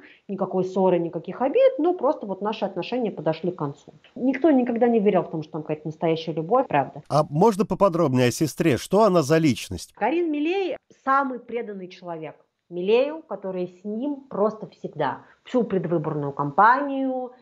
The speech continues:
Speaker 1: и сейчас, во всех поездках и так далее. То есть он часто шутит. Но на самом деле я думаю, что в этой, как бы, шутке есть очень большая доля правды, что, мол, настоящий шеф, э, это она,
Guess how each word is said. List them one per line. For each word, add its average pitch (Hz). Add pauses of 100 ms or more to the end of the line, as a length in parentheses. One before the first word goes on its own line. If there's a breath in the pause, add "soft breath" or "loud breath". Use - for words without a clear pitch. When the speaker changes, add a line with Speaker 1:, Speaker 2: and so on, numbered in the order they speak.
(120)
Speaker 1:
и 196
сейчас, 247
во 185
всех -
поездках 180
и 160
так 151
далее. 233
То 185
есть 165
он 247 (160)
часто 233
шутит. 294 (300)
Но 202
на 202
самом 233
деле 214
я 190
думаю, 190
что 165
в 147
этой, 147
как 139
бы, 151
шутке 196
есть 165
очень 185
большая 151
доля 151
правды, 262 (300 loud breath)
что, -
мол, 180
настоящий 202
шеф, 294 (120)
э, 175
это 165
она, 160